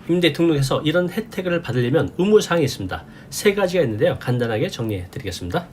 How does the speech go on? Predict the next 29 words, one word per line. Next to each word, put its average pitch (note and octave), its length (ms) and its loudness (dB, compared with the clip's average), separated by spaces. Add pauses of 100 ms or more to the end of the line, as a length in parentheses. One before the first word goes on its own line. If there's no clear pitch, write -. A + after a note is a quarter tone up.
(140)
임대사업자 A3 640 6
삼 - 360 0
대 G#3+ 80 12
의무. E3 220 6 (300)
첫 - 200 -6
번째는요. G#3 440 6 (260)
육 D#3+ 120 4
년 F#3 200 6
동안 C3 380 2
임대 D3+ 320 4
기간 C3+ 420 2 (200)
지키셔야 C3+ 500 0
됩니다. F2+ 520 -2 (320)
또 D3+ 220 8 (260)
임대료 F#3 720 4
인상 E3 360 2
마음대로 D#3+ 360 4
못해요. G#2+ 340 0 (340)
오 E3+ 140 2
프로까지만 F#3 720 2
올릴 A#2+ 200 2
수 - 140 -4
있습니다. G2 580 -4 (100)
또 G#3+ 120 8
하나, F3 260 4 (120)
보증보험 G3+ 720 6 (200)
가입 D#3+ 400 4
의무가 B2+ 320 4
있습니다. D#2+ 480 -6